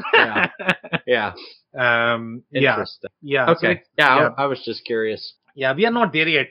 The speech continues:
Speaker 2: That, that's my understanding. I don't know. Maybe bigger companies are able to do that. Uh, but the time reporting is still, uh, very challenging in the transportation. Uh, and, uh, I think these guys have mentioned that manage driver hours of service and accommodate demand fluctuations.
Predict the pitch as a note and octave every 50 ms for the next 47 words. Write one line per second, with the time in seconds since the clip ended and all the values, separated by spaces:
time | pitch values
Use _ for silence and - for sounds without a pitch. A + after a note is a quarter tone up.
0 | _ C3+ D3+ D3+ D#3 C#3+ B2+ D#3 E3 - - E3 C#3+ B2+ B2+ C3 - - C#3+ C3
1 | B2 B2+ B2+ C3 C#3 C#3 C#3+ C#3+ C3+ C3+ C3 A#2 - _ D3 C#3+ C#3 C3 C3+ A#2+
2 | B2+ A#2 C#3 C#3 - D#3+ D3 - E3+ D#3+ D#3 D#3 D#3+ D#3 D#3+ E3 D3+ D3+ E3+ F3
3 | E3+ G3 G#3+ A3+ - _ _ _ _ _ _ _ C#3 C3+ C3 C3 B2+ B2 B2 B2
4 | B2 A#2+ B2 - C3 A#2+ - E3 E3 D3+ C#3 C3+ C3+ B2 A#2 C3+ C3+ - C#3+ D3+
5 | D#3 C#3 C#3 - C#3 C3 C3+ C3 C3 B2+ _ _ C#3 C#3 C3+ B2+ B2 B2 - _
6 | A#2 A2+ A2+ A2+ A2+ A2+ A2 A#2+ A#2+ A#2 A2+ - B2+ B2 B2 B2 B2 A2+ A#2 A2+
7 | A2+ G#2+ - A2+ G#2 - _ G#2+ G#2+ - - G#3 - D3+ C#3+ C#3 C#3+ C#3+ C#3+ C#3+
8 | C#3+ C#3 C#3 C3+ C3 - - F#3+ F#3 E3 - - - E3+ D#3+ D#3 - - F3+ F3+
9 | F#3 D#3 D#3 E3+ D3+ D3+ F3 D#3 D3 D3+ C#3+ C3+ C#3 D#3 - - C3+ B2+ B2 A#2
10 | - - C3 C3+ C#3+ C3 - C#3 C3+ C3+ C3 B2+ B2+ C3 C#3 C#3 B2 - C3 B2
11 | - - C3+ C3 C#3+ B2+ B2+ - C#3+ B2+ B2+ C3 B2 - - C3 B2+ B2+ B2 B2
12 | B2 A#2 - _ _ _ _ _ _ A#2+ A#2+ B2 B2 C3 C3 B2+ - B2 A#2+ -
13 | - B2+ A2+ G#2+ A2+ D3 - - - C#4 G4+ F#4+